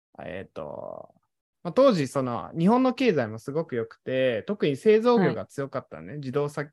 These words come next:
Speaker 1: 業とか。
Speaker 2: はい。
Speaker 1: で、えっと、で、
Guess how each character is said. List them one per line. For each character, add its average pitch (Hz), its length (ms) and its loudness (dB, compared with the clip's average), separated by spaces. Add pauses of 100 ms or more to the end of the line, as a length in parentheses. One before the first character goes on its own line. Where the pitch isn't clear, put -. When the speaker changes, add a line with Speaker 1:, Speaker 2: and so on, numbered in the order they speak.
(100)
Speaker 1:
業 98 160 -8
と - 120 -16
か。 - 360 -2 (840)
Speaker 2:
は - 120 -2
い。 - 20 6
Speaker 1:
で、 131 260 2 (440)
え 139 100 -6
っ - 140 -12
と、 95 840 -2 (120)
で、 156 220 -4